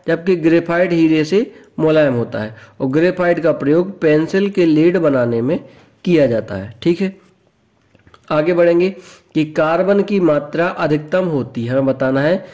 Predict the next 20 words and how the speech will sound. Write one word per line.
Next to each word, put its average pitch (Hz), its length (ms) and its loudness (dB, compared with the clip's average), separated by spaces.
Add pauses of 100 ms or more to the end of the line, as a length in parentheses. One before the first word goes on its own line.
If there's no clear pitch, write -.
(160)
कि 151 120 -2
कार्बन 170 440 2
की 196 120 -2
सबसे 196 280 -2
ज़्यादा 190 280 2
मात्रा 143 380 -2
किस 123 220 -6
में 147 120 0
होती 156 340 -2
है। 185 160 -2 (320)
ऑप्शन 156 340 0
ए 165 180 2
ढलवां 135 480 0
लोहा 160 340 0
में, 180 180 0 (400)
ऑप्शन 160 340 0
बी 180 160 2
पिटुआ 147 420 0
लोहा 160 300 0
में, 175 220 0